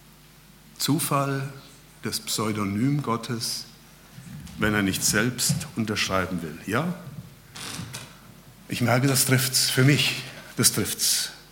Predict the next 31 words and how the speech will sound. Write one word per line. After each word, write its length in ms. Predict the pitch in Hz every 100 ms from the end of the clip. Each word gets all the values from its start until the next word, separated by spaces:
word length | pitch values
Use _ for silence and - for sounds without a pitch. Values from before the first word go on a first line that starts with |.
| - -
Gott 480 | 135 180 - - - -
versteckt 520 | - 101 - 139 -
sich, 440 | - 190 170 185 - - - -
nicht 200 | - -
weil 140 | 113
er 80 | 127
sich 180 | 131 131
nicht 180 | 139 -
zeigen 380 | 170 202 208 147
will, 160 | 123
sondern, 460 | 120 135 139 135 131 - - - - - - - - - - - - -
ja, 240 | 123 156 127
weil 180 | 117 117
er 100 | 113
einfach 640 | 104 127 127 120 117 - - - - - - - -
mir 340 | 107 123 170
etwas 300 | 165 127 120
Gutes 320 | - 135 143 -
tun 280 | 127 127
will, 220 | 117 113 117 - - - - - - -
sich 240 | - 113 -
hinter 280 | - 139 131
dem 340 | 113 104 98 - - - - -
Zufall, 580 | - 160 180 151 139 139 135
weil 240 | 107 107
er 100 | 107
eine 160 | 107 113
Botschaft 400 | 139 180 156 143
für 140 | 135
mich 220 | 120 113
hat, 280 | 117 117 -